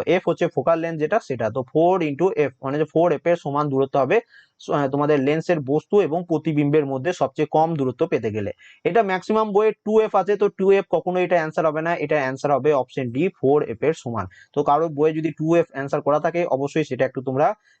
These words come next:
দেখে নেবে, দরকার পড়লে Google-এ সার্চ করে নেবে, তাহলে অ্যান্সারটা তোমরা পেয়ে যাবে। এবং মনে রাখবে উত্তল লেন্সকে অভিসারী লেন্সও বলা হয়। নিচের কোনটি একটি এন্ডেমিক উদ্ভিদ বা এন্ডেমিক প্ল্যান্ট বলা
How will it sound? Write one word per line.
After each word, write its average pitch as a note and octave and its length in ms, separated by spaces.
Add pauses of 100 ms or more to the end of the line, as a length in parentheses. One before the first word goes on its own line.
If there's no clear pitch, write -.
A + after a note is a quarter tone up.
(120)
দেখে D3 240
নেবে, G3 180 (340)
দরকার D3 220
পড়লে D#3+ 240
Google-এ D3 280
সার্চ C3+ 200
করে D3 140
নেবে, D#3+ 180
তাহলে C#3 240
অ্যান্সারটা B2 360
তোমরা C3+ 220
পেয়ে A#2 200
যাবে। G#2 180 (760)
এবং G3+ 200
মনে G#3+ 160
রাখবে G3+ 200 (160)
উত্তল G#3 360
লেন্সকে F#3 320 (140)
অভিসারী D#3+ 380 (100)
লেন্সও D3 280 (120)
বলা B2+ 220
হয়। G#2 140 (1120)
নিচের B3+ 280 (100)
কোনটি A3+ 340 (160)
একটি A3+ 200 (260)
এন্ডেমিক G#3 440 (180)
উদ্ভিদ E3+ 380 (360)
বা D#3 100 (200)
এন্ডেমিক F3 360 (100)
প্ল্যান্ট D#3 300 (100)
বলা C3+ 140